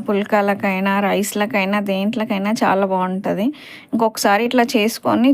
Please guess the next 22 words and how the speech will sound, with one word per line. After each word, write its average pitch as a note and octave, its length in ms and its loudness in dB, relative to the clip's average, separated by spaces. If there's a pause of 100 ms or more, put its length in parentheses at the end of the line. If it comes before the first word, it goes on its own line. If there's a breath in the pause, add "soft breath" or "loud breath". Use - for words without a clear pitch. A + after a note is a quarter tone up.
just A3 260 0 (120)
కర్రీ A3+ 260 2 (100)
మాత్రమే A#3 440 2
తిని G#3+ 220 0
చూడండి, G3 400 2 (100)
అస్సలు A#3+ 460 0
చేదు G#3 360 4
ఉండదు. F3 380 2 (640 loud breath)
ఒకసారి G#3 340 0
మీరు G#3+ 160 0
ట్రై F#3+ 160 4 (140)
చేసి A3+ 260 0 (100)
చేదు G3+ 320 2
ఉందా G#3 220 4 (100)
లేదా G3 320 2 (200)
అనేసి G#3 340 -2
నాకైతే G3 380 -4
కింద F3+ 220 -2
అయితే F#3+ 220 -4
కామెంట్ F3+ 420 0
చేయండి. F3 380 0 (1080 loud breath)
ఇంకా A3 220 -2